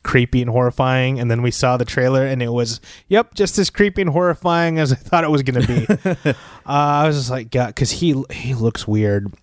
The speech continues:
Speaker 1: And it's funny when, um, after, when you learn how much, like, how many passes, like, a film has to go through for C G stuff,
Speaker 2: Mm-hmm.
Speaker 1: like, like, so many people have to say yes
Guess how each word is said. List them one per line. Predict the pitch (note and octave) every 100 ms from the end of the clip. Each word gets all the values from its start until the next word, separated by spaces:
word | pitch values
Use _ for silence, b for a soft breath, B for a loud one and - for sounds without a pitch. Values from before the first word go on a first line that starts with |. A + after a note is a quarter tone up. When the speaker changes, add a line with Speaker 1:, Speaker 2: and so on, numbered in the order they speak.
| -
Speaker 1:
And | C3+
it's | B2+
funny | - C#3 B2+
when, | B2+ A#2+ A#2 A#2
um, | G#2+ G2+ G2 F#2+ - -
after, | C3 - B2 A2 - _ - B B B B
when | F3
you | F3+ F3
learn | D#3+ D3+
how | A2+ C#3 C#3
much, | C3 C3 - - - - -
like, | - A2+ G#2 - - - B B B B B B B B B B - -
how | -
many | E3 D#3+
passes, | C3 - A#2 A2 - A2 G2+
like, | G#2
a | A2+
film | - A2
has | G#2 -
to |
go | G2 F#2 G#2
through | - G#2+ F#2+ F#2
for | - G2 F#2+
C | - G#2+
G | G2 G#2 G#2
stuff, | - B2 B2+
Speaker 2:
Mm-hmm. | F#2+ G2
Speaker 1:
like, | G#2 F#2+ - - - B B B B B
like, | A2+
so | - - F#3+ F#3
many | F3+ D#3
people | D#3 D3 C3+
have | A2 A2+
to | A2+
say | - A2+
yes | G#2 G#2+ A2 - - -